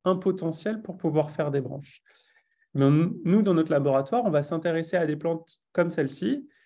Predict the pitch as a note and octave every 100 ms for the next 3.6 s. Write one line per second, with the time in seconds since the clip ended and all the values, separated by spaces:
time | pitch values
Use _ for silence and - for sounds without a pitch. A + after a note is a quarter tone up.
0 | _ _ F3 - E3+ E3+ E4 C#3+ C3+ C#3+
1 | D#3+ D#3 D3 D3 G#3+ - _ _ E3+ C#3+
2 | C#3 C3+ C3+ C#3+ C#3 F3+ E3 D#3 B2+ C3
3 | C#3+ C#3 C3 B2+ C#3